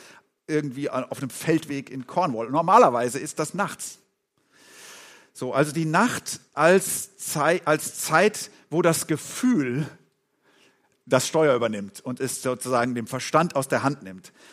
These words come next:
Nachts verwandelt sich die Sachbearbeiterin in eine Tänzerin. Nachts überstimmt das Herz den Kopf und der Nüchterne wird zum Gottsucher. Nachts sind wir zu verführen,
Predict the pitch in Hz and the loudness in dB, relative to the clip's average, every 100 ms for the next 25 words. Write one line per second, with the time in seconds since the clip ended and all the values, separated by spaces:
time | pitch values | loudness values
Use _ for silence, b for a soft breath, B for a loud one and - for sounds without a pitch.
0 | B 135 208 208 - - 170 139 165 185 | B 2 2 0 -8 0 2 4 6 4
1 | 185 165 156 131 165 - 151 135 143 143 | 2 -2 -2 0 -2 -2 -4 0 -2 -2
2 | 139 131 127 127 120 117 120 - 90 92 | -4 -6 -4 -6 -6 -8 -10 -12 -14 -18
3 | B B B 131 185 - - 143 135 - | B B B -2 -2 -4 -10 -8 -8 -6
4 | 170 175 - b b 117 - 131 139 - | -6 -8 -16 b b -10 -2 -2 -2 -10
5 | - - 123 - 160 - - b b b | -14 -12 -10 -4 -4 -4 -20 b b b
6 | 127 117 117 143 147 135 127 131 b b | -6 -2 -2 -4 -6 -4 -4 -8 b b
7 | - 113 - 107 107 101 - 90 - 76 | -10 -10 -8 -10 -10 -14 -16 -18 -20 -20
8 | _ _ _ _ _ _ _ _ _ _ | _ _ _ _ _ _ _ _ _ _
9 | _ _ b b b b b b _ _ | _ _ b b b b b b _ _
10 | _ 127 147 202 - - 147 135 - 120 | _ -2 -2 -2 -6 -6 -4 -4 -4 -8
11 | 113 - 147 147 131 131 | -10 -14 -8 -4 -4 -8